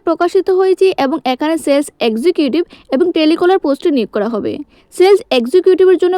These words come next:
কোয়ালিফিকেশন রাখা হয়েছে গ্র্যাজুয়েট এবং সঙ্গে টু হুইলার থাকতে হবে এবং যারা টেলিকলারের জন্য অ্যাপ্লাই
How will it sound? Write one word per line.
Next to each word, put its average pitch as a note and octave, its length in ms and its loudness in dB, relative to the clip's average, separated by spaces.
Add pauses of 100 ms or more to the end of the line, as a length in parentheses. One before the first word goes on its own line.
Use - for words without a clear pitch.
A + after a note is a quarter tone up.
(100)
কোয়ালিফিকেশন E4+ 680 0
রাখা E4+ 200 -2 (100)
হয়েছে D4 420 0 (440)
গ্র্যাজুয়েট C#4+ 480 2 (160)
এবং C4 120 -2 (100)
সঙ্গে C#4 220 0 (100)
টু D#4+ 120 2
হুইলার E4+ 320 2
থাকতে D4+ 340 -4
হবে B3+ 200 0 (480)
এবং E4 100 2 (120)
যারা E4 220 2
টেলিকলারের F#4+ 520 2
জন্য F#4 200 -2
অ্যাপ্লাই D#4 280 0